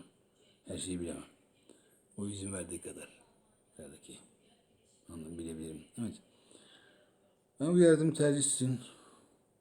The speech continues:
Yani deli, delinin teki sanmazsanız, e, kurtulabilirsiniz diye umuyoruz. Çözüm yeni Amerika olmak. Hı hı.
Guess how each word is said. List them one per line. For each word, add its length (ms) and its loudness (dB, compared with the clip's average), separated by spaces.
Yani 260 -8
deli, 320 -2
delinin 280 0
teki 200 -8
sanmazsanız, 800 -4
e, 80 -6
kurtulabilirsiniz 840 -8
diye 120 -10
umuyoruz. 500 -10
Çözüm 520 6
yeni 220 6
Amerika 360 0
olmak. 220 -2
Hı 60 -18
hı. 200 -12